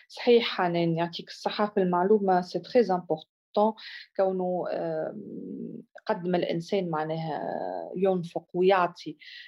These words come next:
بدون ما يكون يستنى في مقابل ولا يستنى في، في كرم من العبد، ولكن يستنى في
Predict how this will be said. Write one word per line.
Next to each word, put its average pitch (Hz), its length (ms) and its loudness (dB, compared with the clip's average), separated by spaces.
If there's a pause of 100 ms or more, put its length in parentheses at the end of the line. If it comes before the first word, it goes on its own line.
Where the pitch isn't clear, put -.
(140)
بدون 180 540 0
ما 190 80 2
يكون 185 600 0
يستنى 185 640 0
في 170 160 -8
مقابل 170 640 0
ولا 160 200 -2
يستنى 170 540 -4
في، 170 340 -8
في - 120 -4
كرم 185 360 4
من 170 260 0
العبد، 165 480 0
ولكن 170 360 -2
يستنى 190 460 -2
في - 120 -18